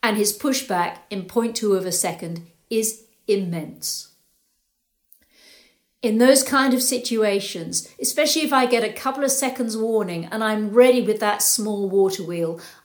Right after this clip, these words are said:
I can avoid llama drama in a much more powerful way than I've ever been able to before,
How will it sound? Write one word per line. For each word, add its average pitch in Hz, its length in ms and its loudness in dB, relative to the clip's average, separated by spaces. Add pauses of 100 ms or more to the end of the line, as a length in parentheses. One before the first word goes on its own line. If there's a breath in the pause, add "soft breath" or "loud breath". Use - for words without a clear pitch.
I 277 200 2
can 269 180 0
avoid 208 460 2
llama 190 560 0
drama 165 580 -6 (300 loud breath)
in 240 160 0
a 247 80 4
much 254 280 2
more 226 260 -4
powerful 247 640 0
way 190 260 0
than 180 160 -6
I've 175 200 -6
ever 185 200 -2
been 180 220 -4
able 175 380 -6
to 170 280 -4
before, 170 720 -4